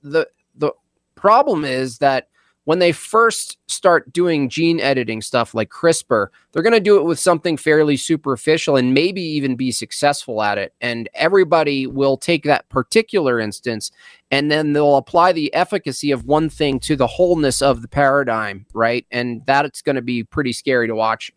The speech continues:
uh, as well. <laughs> You know, someone will be like, "Well, they edited my eye, right? Instead of, like, laser, s-, let's just take some silly example, or you don't get the sniffles anymore." Well, in the short term, they'll sell people on preferences,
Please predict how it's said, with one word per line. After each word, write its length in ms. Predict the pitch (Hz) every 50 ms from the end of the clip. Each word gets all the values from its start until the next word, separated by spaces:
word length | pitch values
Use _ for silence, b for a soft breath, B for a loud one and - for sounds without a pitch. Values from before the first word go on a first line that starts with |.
| -
uh, 280 | 95 101 104 101 95 82 - -
as 180 | 113 104 95 123
well. 340 | 143 151 139 113 90 - _ _ -
<laughs> 100 | 123 -
You 80 | 160
know, 80 | 131 123
someone 280 | 120 - 147 147 147 143
will 40 |
be 120 | 135 143 143
like, 180 | 143 135 - b b b b b b b b
"Well, 160 | 156 170 180
they 160 | 175 180 160
edited 480 | 165 190 208 220 214 196 175 180 165 147
my 360 | 160 160 160 156 156 151 135 -
eye, 520 | - 135 147 156 165 156 131 107 85 76 -
right? 200 | - 127 131 135
Instead 300 | 135 120 - - 160 156
of, 80 | 151 131
like, 160 | 135 131 120
laser, 340 | 127 135 143 143 131 131 127
s-, 160 | 110 - -
let's 220 | - 139 143 127 -
just 160 | 147 135 -
take 160 | - 151 139
some 120 | - 135 120
silly 280 | - - 160 151 156 143
example, 400 | 117 120 135 131 131 - 131 123
or 100 | 123 127
you 80 | 135
don't 180 | 139 147 143 -
get 120 | 147 139
the 80 | - -
sniffles 580 | - - - 160 160 151 - - 123 110 -
anymore." 460 | 107 101 98 98 101 98 95 90 - _ _ _ _ _ _ _ _ _ -
Well, 160 | - 175 202
in 100 | 220 220
the 80 | 214 190
short 340 | - - 233 240 254 240 -
term, 260 | - 196 180 156 151
they'll 160 | 156 156 143
sell 300 | - - - 196 214 196
people 440 | - - - 175 151 - 165 156 -
on 500 | - 147 147 143 143 143 139 139 139 139 - _
preferences, 960 | - - 180 175 170 - 170 131 110 - - 143 135 131 151 190 - - -